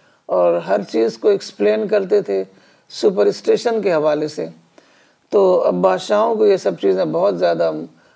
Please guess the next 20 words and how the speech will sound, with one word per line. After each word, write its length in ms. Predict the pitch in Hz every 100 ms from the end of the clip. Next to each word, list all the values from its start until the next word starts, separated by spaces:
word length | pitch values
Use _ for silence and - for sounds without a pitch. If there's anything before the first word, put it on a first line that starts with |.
| -
मुफीद 400 | 262 175 196 180
मतलब 440 | 175 175 208 240 196
थी, 40 | 233
उनको 280 | 190 170
सूट 300 | 180 - 226
करती 340 | 196 226 202 233
थी। 240 | 226 226 - _ _ _ _
वो 120 | 175 170
अपने 320 | 170 190 196
को 120 | 196
बता 320 | 175 180 185
देते 300 | 185 190 196
कि 100 | -
हम 160 | - 160
देवताओं 480 | 170 165 180 180 180
की 80 |
औलाद 420 | 170 165 175 202 208
हैं, 320 | 220 214 _ _ _ _ _ 196
तो 280 | 170 196 175
अवाम 600 | 170 190 196 196 196